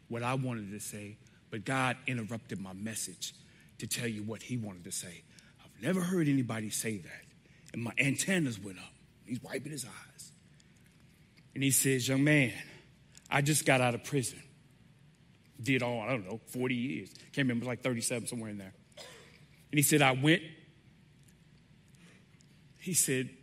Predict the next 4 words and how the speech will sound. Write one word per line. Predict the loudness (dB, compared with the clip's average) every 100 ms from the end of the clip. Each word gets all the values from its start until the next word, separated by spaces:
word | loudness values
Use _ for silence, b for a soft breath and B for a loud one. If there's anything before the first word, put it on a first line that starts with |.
| -20 -20 -20 -20 -20 -20 -20 -14
"I |
hated | -8 0 2 2 0
God | -2 -2 -2
because | -6 -4 -4 -4 -6